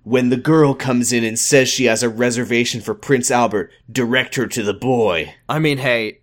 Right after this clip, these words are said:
Speaker 2: fucking capitalist hellscape service industry, if there's a regular customer
Speaker 1: We'll
Speaker 2: who
Speaker 1: give you
Speaker 2: makes
Speaker 1: a tip
Speaker 2: we-
Speaker 1: of one dollar.
Speaker 2: Yeah, if there's a regular who makes a fucking stupid request like this to
Speaker 1: And
Speaker 2: the
Speaker 1: he's in the
Speaker 2: manager,
Speaker 1: mob.
Speaker 2: and he, well, you know,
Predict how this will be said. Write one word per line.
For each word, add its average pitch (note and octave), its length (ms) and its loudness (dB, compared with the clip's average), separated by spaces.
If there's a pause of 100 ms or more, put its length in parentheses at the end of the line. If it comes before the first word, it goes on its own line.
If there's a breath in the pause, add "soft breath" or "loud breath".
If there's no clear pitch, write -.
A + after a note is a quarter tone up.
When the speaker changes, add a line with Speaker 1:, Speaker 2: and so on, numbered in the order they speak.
(120)
Speaker 2:
fucking D3+ 720 -6
capitalist C#3 640 -6
hellscape B2 560 -4
service B2+ 400 -6
industry, A#2 680 -6
if A#2+ 160 -8
there's D3 220 0
a D3+ 40 0
regular C#3 460 0
customer C3+ 460 -2
Speaker 1:
We'll D3 80 6
Speaker 2:
who C#3 60 0
Speaker 1:
give D3 160 4
you C3+ 140 4
Speaker 2:
makes B2+ 120 0
Speaker 1:
a - 40 -2
tip D3 120 6
Speaker 2:
we- B2+ 80 0
Speaker 1:
of A#2 100 -6
one C3+ 300 4
dollar. A#2 500 2
Speaker 2:
Yeah, B2 220 2
if C#3 200 -4
there's A3 180 2
a A#3+ 60 2
regular E3+ 540 0
who E3 100 -2
makes D3 260 -2
a C#3 180 2
fucking D3 440 -4
stupid C3 520 -4
request B2 360 -2
like C3 160 -4
this C#3+ 180 -4
to D3 120 -2
Speaker 1:
And B2 80 4
Speaker 2:
the - 40 2
Speaker 1:
he's B2 160 0
in A#2 60 -2
the C3 80 -2
Speaker 2:
manager, G#2 360 0
Speaker 1:
mob. A#2 40 -18 (240)
Speaker 2:
and C3+ 160 -4
he, C3 80 -6
well, C#3+ 440 -2
you C3 180 -10
know, G#2 280 -10